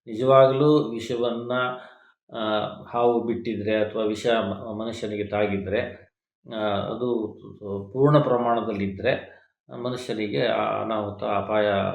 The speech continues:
ಆ, ಕಟ್ಟಿಟ್ಟ ಬುತ್ತಿ ಇದು. ಹಾಗಾಗಿ ಯಾವುದೇ ಕಾರಣಕ್ಕೂ ನೀವು, ಆ,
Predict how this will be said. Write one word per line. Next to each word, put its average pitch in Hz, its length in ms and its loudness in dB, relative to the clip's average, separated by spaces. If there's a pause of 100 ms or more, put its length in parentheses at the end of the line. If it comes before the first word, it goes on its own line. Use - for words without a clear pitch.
(340)
ಆ, 98 300 -10 (580)
ಕಟ್ಟಿಟ್ಟ 104 420 -8
ಬುತ್ತಿ 98 400 -8
ಇದು. 101 460 -8 (240)
ಹಾಗಾಗಿ 117 320 0
ಯಾವುದೇ 113 300 4
ಕಾರಣಕ್ಕೂ 113 600 -2
ನೀವು, 117 420 -6 (680)
ಆ, 107 80 -10